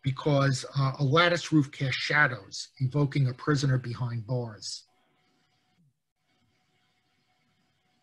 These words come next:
Lange was not the only one to photograph the camp, photograph the camps. The director of Manzanar was Ralph Merritt. He was friends with the famous landscape photographer Ansel Adams,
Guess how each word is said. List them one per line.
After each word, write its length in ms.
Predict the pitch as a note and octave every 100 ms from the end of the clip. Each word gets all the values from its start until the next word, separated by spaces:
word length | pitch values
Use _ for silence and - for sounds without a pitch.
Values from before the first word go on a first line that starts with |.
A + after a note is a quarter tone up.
| _ _ _ _ _ _ -
Lange 240 | G#3+ C#4
was 140 | D4 A#3
not 200 | A3+ A3
the 120 | G3
only 240 | G#3 G#3+
one 200 | E3 C#3 C3
to 100 | C3+
photograph 680 | D#3+ D3+ C#3 D3 C3+ -
the 60 | C3
camp, 340 | - D3+ - - -
photograph 340 | D3+ C#3+ C#3
the 80 | C3+
camps. 540 | - D3+ G#2+ - - - _ - - - _ _ _
The 80 | -
director 480 | C3+ D#3 G3+ - F3+
of 80 | D3
Manzanar 560 | C#3 C3+ C3 C#3 C3
was 180 | B2+ A#2+
Ralph 360 | B2 C#3 D3 -
Merritt. 320 | C3 G#2 - - - _ _ _ _ _
He 80 | A3
was 160 | A#3 -
friends 360 | F3+ D#3 D3
with 120 | C#3+
the 80 | C3
famous 400 | - E3 D#3 C3+
landscape 560 | D3+ D3+ D#3+ - B2+ -
photographer 600 | C3 C3 C3 C3 B2+ B2+
Ansel 420 | D3+ D#3 - C3+
Adams, 560 | C#3 C3+ B2 A#2 A#2+ -